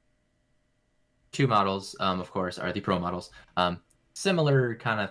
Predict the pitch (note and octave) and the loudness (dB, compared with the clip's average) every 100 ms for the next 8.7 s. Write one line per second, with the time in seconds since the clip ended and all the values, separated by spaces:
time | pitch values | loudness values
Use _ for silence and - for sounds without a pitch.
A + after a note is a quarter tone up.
0 | - G2 G2+ - F#2+ F2+ F2 - F2 F#2+ | -4 -4 -4 -6 -6 -6 -8 -4 -2 0
1 | G#2+ A2+ - - F#2+ - F2+ G2+ C#3+ A3+ | -2 -8 -18 -10 -8 -4 -2 0 0 0
2 | - - - G2 G2 F#2 F#2 F2+ F2+ G#2 | -8 -20 -2 2 4 4 2 0 0 0
3 | A2 G2+ G#2+ G2 F#2 F#2 F#2 - F#2+ - | 0 0 0 0 -2 -4 -6 -4 -4 -4
4 | E3+ F#3 - F2 F#2 - _ _ _ _ | -6 -8 -4 -4 -6 -12 _ _ _ _
5 | F#2+ F#2 F2+ F2+ F#2+ - _ - - B2 | 0 2 0 -4 -8 -14 _ -20 0 2
6 | G2 G#2+ - - _ _ _ F#2 F#2+ F#2 | 4 0 -6 -18 _ _ _ -2 0 2
7 | F#2 F#2+ F#2+ A2 B2+ B2+ - F#2+ G2+ - | 0 -2 -2 -2 -4 -4 -2 -2 -2 -8
8 | _ _ - G2+ F2 F2+ C3+ | _ _ -4 -2 -2 -4 -8